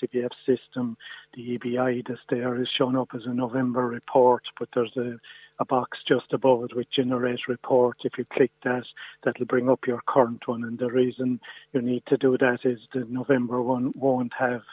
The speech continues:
the twenty twenty-one born calves in as first lactations, so you just need to click that to give you an idea as to what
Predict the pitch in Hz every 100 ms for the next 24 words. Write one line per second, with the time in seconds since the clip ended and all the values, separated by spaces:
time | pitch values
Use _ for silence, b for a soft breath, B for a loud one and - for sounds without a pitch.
0 | - B B - - - 117 - 120 -
1 | 120 - 117 127 117 117 120 117 113 113
2 | - 120 120 113 113 - 131 120 120 113
3 | - 131 113 - 120 - - 123 117 -
4 | 113 110 - B B - 113 113 113 -
5 | 131 113 - - 123 - 123 120 - 120
6 | 123 123 120 127 120 123 120 123 120 -
7 | 120 127